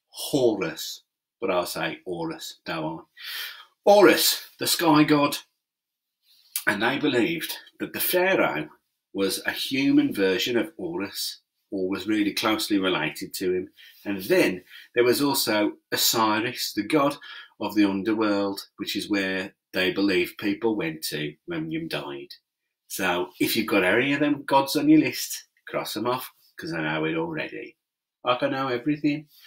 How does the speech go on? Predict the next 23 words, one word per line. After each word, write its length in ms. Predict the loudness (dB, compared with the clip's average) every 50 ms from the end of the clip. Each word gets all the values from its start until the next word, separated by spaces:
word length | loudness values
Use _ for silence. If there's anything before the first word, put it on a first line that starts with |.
| -14 -10 -10 -8 -8 -8 -8 -6 -6 -8 -8 -10 -12 -18 _ _ _ _ _ _ _ _ _ _ _ _ 2
Talking 360 | 4 4 4 4 4 2 6
about 260 | 8 8 6 6 4
the 120 | 2 0 0
afterlife 580 | 2 2 4 6 6 6 6 4 0 0 0
and 100 | 2 2
the 80 | 4 2
underworld, 800 | 2 2 0 -2 0 2 0 0 0 -4 -8 -8 -10 -12 -14 _ _ _ -18 -16 -14 -14 -16 -18 -20 _ -4
when 240 | 2 2 4 4 4
people 640 | 4 8 8 8 8 8 0 -4 -4 -4 -6 -8 _ _ _ _ _ _ -2
in 260 | 0 2 2 0 0
ancient 480 | -2 -2 -2 -2 -2 -2 -2 -2 -2 -2
Egypt 380 | -2 -2 -2 -2 -4 -4 -6 -8 _ 0
died, 540 | 2 4 4 4 2 0 0 -4 -4 -6 -8 -16 _ _ _ _ _ _ _ _ _ _
they 600 | -2 0 2 2 2 2 2 0 -2 -4 -6 -8 -10
wanted, 720 | -6 0 4 6 6 4 4 0 -6 -6 -4 -4 -6 -6 -10 -16 -18 _ -6 -4
if 160 | -4 2 2
you 100 | 2 2
were 100 | 2 0
a 60 | -4
pharaoh, 600 | -4 -2 0 0 0 0 0 -2 -4 -4 -6 -6 -8 -6
to 140 | -4 -4 -2
be 180 | -2 -2 -2
buried 420 | 0 0 0 0 0 -4 -4 -6